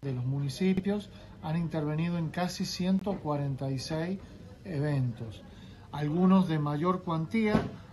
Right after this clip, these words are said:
otros no tanto, pero en definitiva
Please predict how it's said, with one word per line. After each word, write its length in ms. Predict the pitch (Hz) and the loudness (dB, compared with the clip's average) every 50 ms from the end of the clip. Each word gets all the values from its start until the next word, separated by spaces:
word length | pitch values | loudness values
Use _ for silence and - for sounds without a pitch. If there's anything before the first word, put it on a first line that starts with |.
| - - - | -14 -6 0
otros 340 | 175 175 - - 156 151 143 | 0 0 2 2 0 0 0
no 180 | 147 156 156 | 0 0 0
tanto, 520 | - 214 214 196 190 190 185 196 208 220 220 - - - - - 147 | 0 2 4 6 6 4 4 2 0 -2 -4 -6 -8 -8 -8 -6 -2
pero 160 | 147 147 151 | 0 0 2
en 80 | 151 | 2
definitiva 840 | 147 151 143 - 160 156 165 160 139 - 196 202 202 208 208 214 - | 0 0 0 0 0 0 0 0 2 2 4 4 4 4 2 0 -2